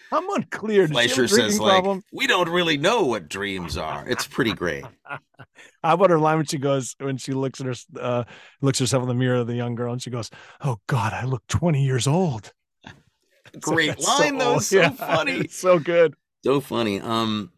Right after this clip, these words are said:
Speaker 2: okay, so here's my, here's a, here's what I think is a bona fide problem with the movie. Um,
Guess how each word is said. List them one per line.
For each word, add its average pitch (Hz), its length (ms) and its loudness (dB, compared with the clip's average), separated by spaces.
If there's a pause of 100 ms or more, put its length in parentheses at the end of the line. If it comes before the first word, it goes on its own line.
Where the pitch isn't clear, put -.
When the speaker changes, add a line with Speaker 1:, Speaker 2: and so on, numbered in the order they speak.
(300)
Speaker 2:
okay, 131 280 0
so 143 220 0
here's 165 380 0
my, 147 320 -4
here's 170 300 -4
a, 143 160 -10
here's 156 300 -4
what 131 160 -6
I 113 80 0
think 120 160 -4
is 104 100 -4
a 101 60 -6
bona 104 420 -6
fide 92 240 -4
problem 92 560 -4 (500)
with 98 120 -2
the 107 80 0
movie. 107 460 0 (520)
Um, 113 540 0